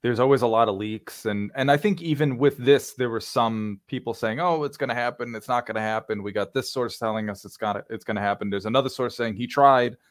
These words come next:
a couple months ago and it didn't work out." So I think there was a lot of, I think that's why you and I were both kind of fifty-fifty on it, 'cause we really weren't sure. It, it, all, all things seemed possible there, where maybe he did try to come back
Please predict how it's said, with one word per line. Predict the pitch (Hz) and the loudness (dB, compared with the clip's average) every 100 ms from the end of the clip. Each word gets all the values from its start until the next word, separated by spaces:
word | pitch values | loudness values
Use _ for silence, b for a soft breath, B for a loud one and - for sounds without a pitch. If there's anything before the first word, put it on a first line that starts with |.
| _ | _
a | 117 | -4
couple | - - 120 | -2 -2 4
months | 151 151 151 | 4 4 2
ago | 143 135 127 | 4 4 4
and | 123 | 0
it | 135 | -4
didn't | 123 | -4
work | 123 120 113 | -4 -2 0
out." | 117 113 _ _ _ _ | -2 -2 _ _ _ _
So | - 139 131 - | 4 4 6 4
I | 131 | 4
think | 170 156 | 4 0
there | 160 | 2
was | 147 127 | 4 2
a | |
lot | 120 113 123 | 4 4 6
of, | 120 107 - _ _ _ _ - | 4 -2 -12 _ _ _ _ 0
I | 139 | 0
think | 160 | 2
that's | 160 147 | 0 4
why | 139 | 4
you | 117 123 123 | 4 -2 -2
and | 117 | 0
I | 120 | 0
were | 113 | 0
both | 98 120 - | 0 0 0
kind | 120 | -4
of | 107 | -2
fifty-fifty | 131 - 107 170 160 117 | -4 -4 -4 -2 -2 -4
on | 104 | -4
it, | 98 | -4
'cause | 104 | -6
we | 139 | 0
really | 196 185 135 | 4 4 4
weren't | 135 110 98 | 0 -2 -4
sure. | - 143 85 - - | -2 -2 -2 -10 -8
It, | 113 107 | -6 -4
it, | 127 113 - - 131 123 | -6 -6 -12 -12 -10 -2
all, | 147 160 160 147 - | 6 6 6 2 4
all | 190 202 | 6 6
things | 175 147 117 | 0 -2 -4
seemed | - 123 - | -6 -6 -2
possible | 127 110 - 85 82 | 2 2 0 -12 -12
there, | - - _ _ _ _ 120 | -16 -20 _ _ _ _ 0
where | 131 113 | 2 2
maybe | 123 135 139 | 0 0 -2
he | 160 | 4
did | 196 185 | 4 6
try | 131 | 2
to | 110 | 2
come | - 101 | -4 -4
back | 92 78 - | -4 -4 -8